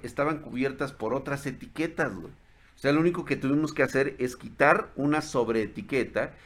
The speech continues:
y se encontró que las especificaciones y modelos que se mostraban en las etiquetas reales, las cuales estaban cubiertos con otras etiquetas, coincidían con las especificaciones y modelos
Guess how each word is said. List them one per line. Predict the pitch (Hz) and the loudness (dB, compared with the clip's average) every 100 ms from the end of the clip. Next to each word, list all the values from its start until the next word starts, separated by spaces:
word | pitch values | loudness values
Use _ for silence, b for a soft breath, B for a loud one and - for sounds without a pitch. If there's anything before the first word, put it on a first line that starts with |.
| B - | B -8
y | 143 | -2
se | 160 | -2
encontró | - 156 160 208 214 | 0 0 2 0 2
que | 185 | 2
las | 165 143 | 2 -2
especificaciones | - 147 127 143 147 139 180 180 151 | -6 -4 -4 -4 -2 0 0 0 -2
y | |
modelos | 139 143 156 156 - | -2 0 0 -2 -4
que | 110 98 | -6 -2
se | 117 | 0
mostraban | 139 151 143 143 | 0 0 0 0
en | 147 | 0
las | 147 151 | -2 -4
etiquetas | 147 - 147 165 | -8 -8 0 0
reales, | 170 170 135 151 156 B B - | 4 4 4 2 -4 B B -2
las | 110 | -2
cuales | - 139 135 113 | 4 2 2 -2
estaban | 101 113 117 | -2 0 0
cubiertos | - 87 92 90 - | -4 -6 -6 -8 -16
con | - 76 | -14 -8
otras | 117 214 240 | 4 8 10
etiquetas, | 247 233 - 165 131 135 - B B - | 8 6 2 2 2 0 -2 B B 2
coincidían | 190 208 196 214 226 269 262 | 4 4 2 -6 -2 -2 2
con | 226 | 4
las | 196 175 | 4 4
especificaciones | 160 - 151 151 139 139 143 156 180 180 - | -2 -2 -4 -2 -8 0 0 2 0 -2 -4
y | 139 127 | -4 -2
modelos | 117 120 131 127 131 147 | 0 0 2 2 0 -2